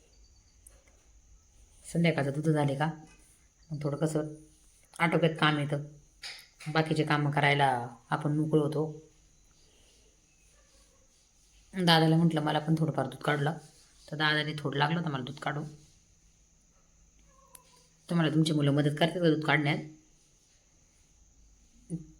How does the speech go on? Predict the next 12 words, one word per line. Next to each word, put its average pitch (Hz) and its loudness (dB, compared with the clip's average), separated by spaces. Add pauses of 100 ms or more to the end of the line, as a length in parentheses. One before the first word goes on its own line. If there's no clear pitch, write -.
(280)
ते 156 0
पण 156 0
मला 151 2
नक्की 156 0
सांगा 151 -2
कमेंटमध्ये. 135 -2 (500)
पाहते 147 0
आमची 147 -2
गाय 135 -4
कशी 147 0
शेपूट 147 -4
मारते. 131 -8